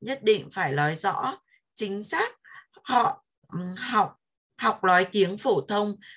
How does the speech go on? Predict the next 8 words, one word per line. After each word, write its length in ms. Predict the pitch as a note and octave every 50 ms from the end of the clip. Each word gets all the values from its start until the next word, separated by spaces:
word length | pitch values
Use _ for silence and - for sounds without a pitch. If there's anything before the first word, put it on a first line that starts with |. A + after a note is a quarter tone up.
| _
dùng 300 | - - B3+ A#3 A#3 A3
từ 180 | - B3 A#3+ A#3
rõ 200 | - A#3 - C4
ràng 400 | - C4 A#3 A3 G#3+ F#3+ F3+ D#3
để 160 | G3 F#3+ F3
người 320 | D3 D#3 D#3+ D#3+ D#3 D3
đối 220 | C#3+ D3 C#3+ D3+ E3
diện 360 | E3 - A#3 A#3+ G#3+ - -